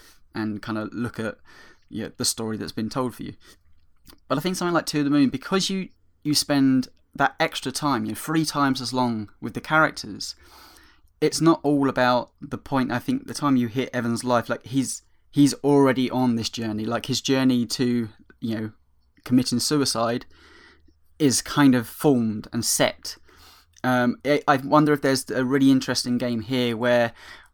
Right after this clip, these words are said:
we know him from his younger life, his kind of more happy-go-lucky life. So the actual impact of the moment he decides that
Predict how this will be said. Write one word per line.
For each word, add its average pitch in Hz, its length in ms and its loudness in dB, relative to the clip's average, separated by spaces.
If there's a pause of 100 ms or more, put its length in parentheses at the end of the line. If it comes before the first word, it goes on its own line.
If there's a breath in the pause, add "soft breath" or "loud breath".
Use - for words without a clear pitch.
(300)
we 131 180 6
know 135 180 4
him 123 320 2
from 123 180 2
his 120 200 2
younger 123 280 6
life, 110 360 0
his 113 160 -4
kind 123 180 0
of 117 80 0
more 123 220 2
happy-go-lucky 123 840 0
life. 113 240 0
So - 120 -2
the 127 160 2
actual 131 240 -2
impact 135 440 2
of 113 220 -8 (120)
the 127 80 -2
moment 120 420 2
he 120 160 -2
decides 123 640 0
that 120 180 -2